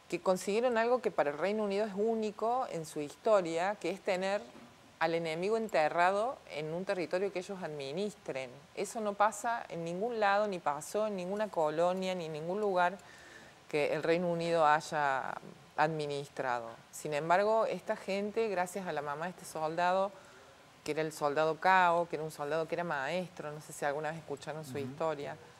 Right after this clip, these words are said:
Speaker 1: que murió en Malvinas, eh, fue tal el tesón y, y,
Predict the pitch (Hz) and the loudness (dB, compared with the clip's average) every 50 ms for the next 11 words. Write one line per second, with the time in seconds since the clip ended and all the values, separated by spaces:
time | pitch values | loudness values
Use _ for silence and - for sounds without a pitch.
0 | - - - - - - - - 147 151 151 147 147 156 180 196 190 180 170 165 | -20 -20 -20 -20 -20 -14 -4 -2 -2 0 0 0 0 2 4 4 4 4 2 0
1 | 156 156 151 156 160 165 165 160 156 160 170 175 - - - - - 151 147 139 | 0 0 0 -2 -4 -4 -6 -4 -4 -4 -6 -6 -10 -14 -12 -8 -8 -6 -6 -8
2 | 135 135 - - - - - - - - - - - - - - - - - 180 | -10 -12 -14 -16 -18 -18 -20 -20 -20 -20 -20 -20 -20 -20 -20 -20 -20 -4 2 4
3 | 170 170 170 170 165 156 143 - - - - - - - - - - - - - | 4 6 4 4 2 2 0 -2 -6 -10 -18 -20 -20 -20 -20 -20 -20 -4 0 2
4 | 180 208 202 202 185 - 147 139 143 143 - - 196 190 196 190 185 180 165 151 | 2 4 2 2 2 2 2 2 2 0 -4 0 2 4 4 4 2 0 -2 -4
5 | 135 - - 151 139 127 | -8 -10 -10 -10 -10 -10